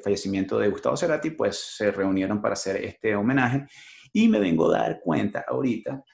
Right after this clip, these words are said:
no puede ser posible, apenas terminemos aquí de grabar, voy a escuchar que Coldplay, si usted va a Spotify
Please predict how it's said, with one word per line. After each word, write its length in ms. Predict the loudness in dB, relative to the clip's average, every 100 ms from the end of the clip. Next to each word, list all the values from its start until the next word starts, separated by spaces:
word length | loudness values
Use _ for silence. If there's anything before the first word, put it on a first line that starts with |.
| -8
no 220 | -8 -4
puede 180 | -2 -2
ser 180 | -4 -8
posible, 400 | -6 -4 -4 -6
apenas 260 | -8 -8
terminemos 480 | -4 -4 -2 -4 -6
aquí 280 | -6 -2 -2
de 80 | -2
grabar, 400 | -2 0 -2 -4
voy 200 | -8 -6
a 80 | -4
escuchar 500 | -6 -8 -6 -6 -6 -6
que 300 | -6 -6 _ _
Coldplay, 1080 | -6 2 2 2 -4 _ -4 -4 -4 -8 -16 _ _ _ _ _ _ _ _ -20 -20 _ _ _ _ _ _ _
si 140 | -12 -10
usted 200 | -2 0
va 260 | 0 -2 -4
a 40 |
Spotify 560 | -8 -4 -2 -2 -4